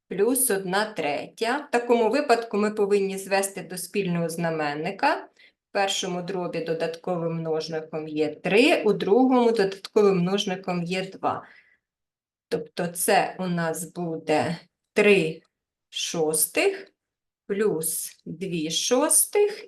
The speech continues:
і, відповідно, буде п'ять шостих.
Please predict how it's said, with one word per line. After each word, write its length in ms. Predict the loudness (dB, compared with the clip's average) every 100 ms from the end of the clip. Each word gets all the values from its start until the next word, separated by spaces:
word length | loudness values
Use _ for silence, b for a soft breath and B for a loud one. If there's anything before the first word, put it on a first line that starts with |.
| -6
і, 120 | -4
відповідно, 800 | -4 -8 -8 -4 -2 0 0 0
буде 420 | -2 -4 -2 -4 -4
п'ять 600 | -4 -2 -2 -6 -18 _
шостих. 680 | -10 -6 -8 -6 -10 _